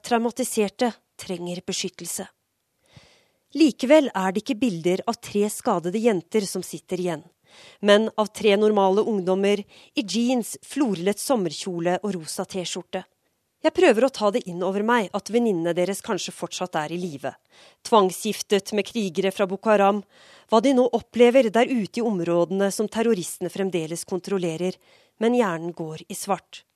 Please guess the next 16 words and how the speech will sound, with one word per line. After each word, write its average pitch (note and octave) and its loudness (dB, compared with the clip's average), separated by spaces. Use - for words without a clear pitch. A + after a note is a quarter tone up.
En C4 0
korrespondents B3 2
empati A#3 -4
har F#3+ 2
visst - -2
noen G#3 0
naturlige D#3+ -10
grenser. F3 -12
De D#4 2
tre D4+ 2
jentene C#4 2
har G#3 -4
takket - -6
nei A3 0
til F3+ -10
krisehjelp. - -8